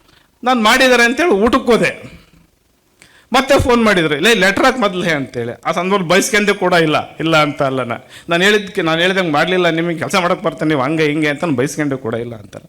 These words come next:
ಅಷ್ಟ್ರೊಳಗೆ ನಾವು ಊಟ ಮಾಡ್ಕೊಂಡ್ ಬರೋದ್ರೊಳಗೆ ಅಲ್ಲಿ ಮ್ಯಾಪಿಂಗ್ ಆಗಿತ್ತು.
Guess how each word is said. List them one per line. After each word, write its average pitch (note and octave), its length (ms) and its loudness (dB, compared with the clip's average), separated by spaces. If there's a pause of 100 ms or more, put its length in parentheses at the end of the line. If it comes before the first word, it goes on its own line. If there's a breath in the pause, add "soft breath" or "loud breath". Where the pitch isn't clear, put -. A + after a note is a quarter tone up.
(440 loud breath)
ಅಷ್ಟ್ರೊಳಗೆ G#3 380 0
ನಾವು F#3 180 0
ಊಟ F#3+ 120 -2
ಮಾಡ್ಕೊಂಡ್ F#3+ 360 -2
ಬರೋದ್ರೊಳಗೆ F3 680 -2
ಅಲ್ಲಿ D3+ 160 0
ಮ್ಯಾಪಿಂಗ್ D3+ 400 -2
ಆಗಿತ್ತು. E3 480 -4